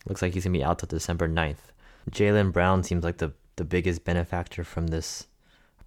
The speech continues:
Those guys are the major injury, uh, players that will soak up most of the minutes on these teams. And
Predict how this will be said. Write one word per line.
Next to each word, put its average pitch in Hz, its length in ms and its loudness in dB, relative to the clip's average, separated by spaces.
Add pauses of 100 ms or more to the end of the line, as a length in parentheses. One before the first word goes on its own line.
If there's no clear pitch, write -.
(140)
Those 113 200 6
guys 110 240 4
are 104 100 4
the 98 80 4
major 92 560 2 (240)
injury, 95 560 0 (280)
uh, 85 260 -2 (240)
players 92 460 0 (160)
that - 260 -4
will 87 160 -2
soak - 280 0
up 101 60 -2
most 90 260 0
of - 40 -20
the 90 80 -2
minutes 85 320 -2
on 82 100 -4
these 82 180 -4
teams. 87 560 -6
And 82 340 -8